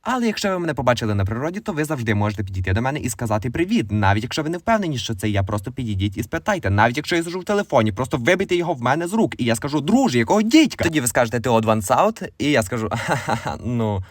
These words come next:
можливо». Я взагалі досить chill guy. Єдиний момент, коли ви не можете підійти до мене і привітатися, це тоді, коли я сплю.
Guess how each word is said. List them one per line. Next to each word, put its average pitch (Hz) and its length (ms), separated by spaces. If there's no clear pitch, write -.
можливо». 90 520
Я 160 200
взагалі 247 340
досить 180 340
chill 170 400
guy. 123 300
Єдиний 175 460
момент, 110 220
коли 113 200
ви 104 80
не 104 60
можете 92 260
підійти 90 260
до 90 80
мене 92 140
і 92 40
привітатися, 123 580
це - 140
тоді, 120 240
коли 113 260
я 104 160
сплю. 107 520